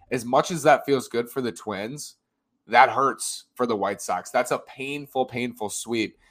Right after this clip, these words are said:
You look at their schedule, too, and Brandon and I alluded to this a little bit. Their schedule is not easy pickings. Like, the Angels are coming to Chicago. Those are tough outs.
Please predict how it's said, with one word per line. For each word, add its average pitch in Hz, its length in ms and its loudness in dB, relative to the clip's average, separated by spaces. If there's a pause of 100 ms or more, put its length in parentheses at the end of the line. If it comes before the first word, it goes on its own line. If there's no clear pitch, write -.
(240)
You 160 100 4
look 247 120 4
at 185 100 2
their 175 140 4
schedule, 131 360 2
too, 151 200 4
and 110 100 2
Brandon 139 260 0
and 139 80 0
I 123 160 4
alluded 117 320 -2
to 107 80 -6
this 104 220 -6
a 92 40 -8
little 107 260 -2
bit. 95 260 -4 (360)
Their 131 80 -6
schedule 185 320 2
is 135 100 -6
not 151 380 6
easy 131 240 -6
pickings. 123 540 -4
Like, 113 160 -6
the 107 160 -10
Angels 147 320 -4
are 151 100 0
coming 143 460 -2 (260)
to 131 80 -12
Chicago. 131 680 4
Those 107 180 -8
are 139 80 -2
tough 135 300 4
outs. 131 480 6